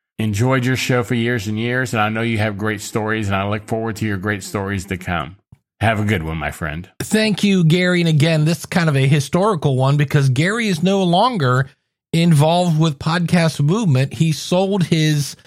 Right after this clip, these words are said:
Speaker 2: portion of that conference and got into Bitcoin. In fact, he's known now as Gary Leland, the Bitcoin Boomer. He does a daily show called the Four Minute Bitcoin,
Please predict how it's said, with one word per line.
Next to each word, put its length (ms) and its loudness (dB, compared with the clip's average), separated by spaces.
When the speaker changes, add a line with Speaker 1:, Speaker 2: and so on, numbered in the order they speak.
Speaker 2:
portion 460 2
of 300 0
that 260 0
conference 600 2
and 140 2
got 200 0
into 200 2
Bitcoin. 520 0
In 80 2
fact, 240 0
he's 180 2
known 300 2
now 260 0
as 400 0
Gary 400 2
Leland, 560 2
the 240 4
Bitcoin 580 2
Boomer. 560 2
He 140 4
does 380 2
a 200 2
daily 440 2
show 360 2
called 240 2
the 60 2
Four 260 0
Minute 260 0
Bitcoin, 640 2